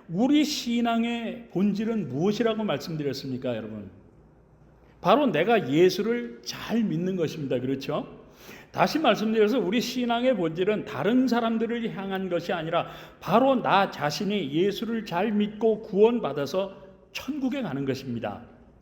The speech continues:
왜냐하면 다른 사람 때문에 내가 예수를 믿는 겁니까? 아니잖아요. 남편이나 아내가 예수를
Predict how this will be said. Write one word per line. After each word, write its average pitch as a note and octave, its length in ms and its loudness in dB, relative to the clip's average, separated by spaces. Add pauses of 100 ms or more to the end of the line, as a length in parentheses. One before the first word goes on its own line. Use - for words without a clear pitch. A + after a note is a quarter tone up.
(840)
왜냐하면 D4+ 520 4
다른 C4 360 0
사람 A#3+ 340 0
때문에 A3+ 380 0
내가 F3 320 0
예수를 D3+ 360 -2
믿는 D3 280 -4
겁니까? C3 680 -6 (1080)
아니잖아요. F#3 720 2 (720)
남편이나 B3 840 4
아내가 G3+ 440 2
예수를 C4 640 0